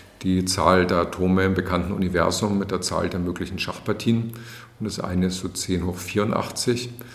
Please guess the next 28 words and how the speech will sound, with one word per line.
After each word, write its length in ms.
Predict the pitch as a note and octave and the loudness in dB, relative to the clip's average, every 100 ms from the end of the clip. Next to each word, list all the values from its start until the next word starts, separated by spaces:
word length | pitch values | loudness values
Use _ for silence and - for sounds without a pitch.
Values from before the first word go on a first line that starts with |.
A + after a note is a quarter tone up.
| - - G#2 | -20 -14 -6
Und 60 | |
dann 100 | F#2+ | -2
gibt's 200 | F#2 - | -2 -2
noch 100 | G2 | -4
die 100 | G2 | -4
sogenannte 400 | F2 F2+ E2+ - | -2 -2 -2 -4
Shannon 340 | - F2 F2+ F#2+ | -4 0 2 4
Number, 380 | F#2+ A2 A2 | 4 4 4
das 180 | G2 - | 2 -4
ist 160 | - - | -6 -6
zehn 220 | G2+ F#2 | -4 -4
hoch 140 | F2+ | -2
hundertzwanzig, 800 | F#2 E2+ F2 - E2+ - A#2+ A#2+ | -2 -2 -4 -4 -4 -2 -2 0
also 180 | G2+ - | -2 -2
nochmal 200 | F2+ F2+ | -2 -2
eine 120 | F2+ | -2
völlig 280 | - F2+ F2+ | -2 -2 -2
andere 220 | F#2+ F#2 | -2 0
Dimension. 580 | G2 G2 F#2+ G2+ G#2+ A#2+ - - - - - - | 2 2 2 4 4 2 -4 -10 -10 -12 -14 0
Aber 280 | F2 G2 G2+ | 4 6 4
diese 180 | G2 | 2
zehn 220 | F#2+ G2 G2 | 0 2 2
hoch 80 | |
hundertzwanzig 760 | F#2 F#2+ F#2 F#2+ F#2 - G2+ - | 4 2 2 0 -2 -2 -2 0
sind 240 | G#2 F#2 | 0 2
die 120 | G2 | 2
möglichen 500 | F#2 F#2 F2+ F#2+ F2 | 4 4 2 0 0
Schachpartien. 640 | F2+ F#2 - F2 - F2+ | -2 -2 -4 -4 -4 -6